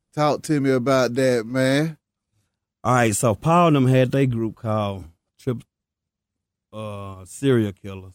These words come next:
Speaker 1: Mm-hmm.
Speaker 2: And then I, I think that when he ended up starting Three Six Mafia. No, Mafia Six. No,
Speaker 1: Mm-hmm.
Speaker 2: not Mafia Six. Uh, Triple Six Mafia.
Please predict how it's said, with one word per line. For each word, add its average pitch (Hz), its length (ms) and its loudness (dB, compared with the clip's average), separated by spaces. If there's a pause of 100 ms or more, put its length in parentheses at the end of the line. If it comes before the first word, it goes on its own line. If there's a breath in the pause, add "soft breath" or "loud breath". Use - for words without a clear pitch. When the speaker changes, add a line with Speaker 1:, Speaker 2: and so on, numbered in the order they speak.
(180)
Speaker 1:
Mm-hmm. 104 280 -12 (1160)
Speaker 2:
And 104 160 -14
then 113 240 -4
I, 110 140 -8
I 107 120 -8
think 107 300 -12
that 113 120 -8
when 107 120 -8
he 107 220 -12
ended 101 180 -12
up 104 60 -18
starting 95 500 -10 (340)
Three 107 120 -14
Six 95 260 -18
Mafia. 98 380 -14 (200)
No, 120 180 -2
Mafia 107 380 -2
Six. - 320 -16 (200)
No, 135 180 -6
Speaker 1:
Mm-hmm. 131 80 -10
Speaker 2:
not 131 100 -12
Mafia 98 280 -16
Six. 98 140 -20 (100)
Uh, 92 340 -12 (800)
Triple 143 180 -2
Six 104 180 -12
Mafia. 92 260 -12